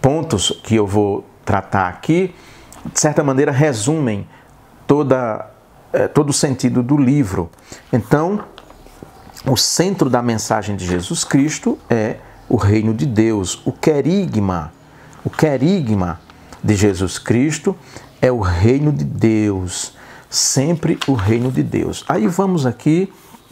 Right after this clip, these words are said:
ele vem depois para o querigma em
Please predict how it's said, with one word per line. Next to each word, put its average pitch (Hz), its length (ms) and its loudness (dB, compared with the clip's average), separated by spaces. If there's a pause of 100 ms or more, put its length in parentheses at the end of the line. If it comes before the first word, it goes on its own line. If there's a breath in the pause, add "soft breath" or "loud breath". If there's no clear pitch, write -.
(1040)
ele 165 220 4
vem 139 360 2
depois 127 640 0
para 131 460 -2 (380 loud breath)
o - 80 0
querigma 117 920 0 (420)
em 156 320 2